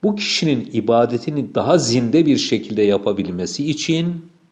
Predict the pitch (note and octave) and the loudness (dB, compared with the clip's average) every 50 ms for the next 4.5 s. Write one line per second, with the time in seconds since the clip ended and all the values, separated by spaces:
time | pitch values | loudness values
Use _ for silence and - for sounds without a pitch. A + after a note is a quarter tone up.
0 | _ _ - G#2+ D#3+ A3 G#3+ - - D3 C3+ - - - - B2 G#2+ - - - | _ _ -8 0 2 4 4 4 2 2 0 0 0 0 2 0 0 0 -4 -2
1 | B2+ A#2 - - - G3 G3 D#3 D3+ C3 A#2 G#2+ G2+ G#2+ A2+ A2+ A2+ D3 C#3+ C#3+ | -2 -2 -2 -2 0 0 0 2 2 0 0 2 2 2 2 2 2 0 -2 -2
2 | - - A2+ - - - - E3 F3 E3+ D3+ - - - B2+ A2 A2 - A2+ G#2+ | -2 -2 -2 -2 -2 -6 -6 -4 -4 -4 -4 -6 -4 -4 -4 -4 0 -2 -2 -2
3 | A2 A2+ A#2+ D3 C#3+ D3 - A2 A2 G#2 G2+ G#2 G#2 G2+ G#2 G2 G2+ F#2+ F#2+ - | -2 -4 -4 -6 -6 -2 -2 -2 0 0 0 0 2 2 2 2 0 -2 -2 -2
4 | G#2+ G#2 E2 - - - - - - | -4 -4 -4 -4 -6 -12 -16 -20 -20